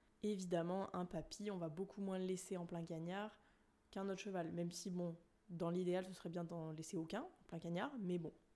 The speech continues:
voilà, vous voyez bien le, le concept. Petit aparté, oui, le calcul existe en Celsius, mais j'ai pas trouvé de tableau explicite pour les chevaux en français.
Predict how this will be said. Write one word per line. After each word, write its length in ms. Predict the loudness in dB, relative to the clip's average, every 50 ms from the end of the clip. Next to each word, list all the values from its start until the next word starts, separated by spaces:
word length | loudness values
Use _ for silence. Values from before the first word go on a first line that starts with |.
| -20 -10 -4
voilà, 180 | -2 0 0
vous 120 | 0 0 0
voyez 180 | 0 -2 0
bien 140 | 0 0 0
le, 240 | 0 2 2 0 0
le 100 | -2 -2
concept. 460 | -4 -6 -6 -6 -8 -10 -12 -16 -20 -20 -20 -20 -20 -20 -20 -18 -18 -18 -18 -18 -18 -20 -20 -20 -20 -20 -20 -20 -20 -20 -20 -20 -20 -20 -20 -20 -20 _ _ -6
Petit 280 | -6 -4 -2 2 2
aparté, 640 | 4 4 4 2 0 2 2 4 4 4 2 -2 -6 -14 -16 -10 -6
oui, 120 | -4 -2
le 120 | 0 0
calcul 400 | 0 0 -2 -2 -2 -4 -2 -2 0
existe 320 | -2 -2 -4 -6 -6 -6
en 60 | -6
Celsius, 580 | -4 -4 -4 -4 -4 -6 -6 -8 -8 -8 -6 -4
mais 100 | -4 -2
j'ai 100 | -2 0
pas 120 | -2 -2
trouvé 240 | -4 -2 -2 0 0
de 60 | 0
tableau 240 | 0 0 2 2 2
explicite 500 | 0 0 -2 -6 -8 -6 -6 -6 -8 -8
pour 120 | -4 -4 -2
les 80 | -2
chevaux 180 | -4 -4 -4 -6
en 60 | -6
français. 480 | -6 -6 -8 -8 -4 -2 -2 -2 -2